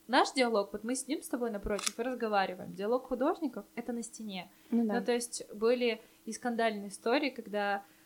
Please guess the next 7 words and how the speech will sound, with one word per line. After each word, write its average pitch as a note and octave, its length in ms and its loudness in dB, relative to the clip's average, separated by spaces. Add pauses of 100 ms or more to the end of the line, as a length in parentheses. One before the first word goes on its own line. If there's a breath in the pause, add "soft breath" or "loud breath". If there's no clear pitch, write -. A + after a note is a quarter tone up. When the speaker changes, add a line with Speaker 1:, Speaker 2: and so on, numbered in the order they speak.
(120)
Speaker 1:
а, G#3 380 2
на G3+ 200 0
одной G#3 280 -2
из G3+ 120 -4
работ, G3+ 540 0
э, G3+ 240 -2
утром, G#3 540 -4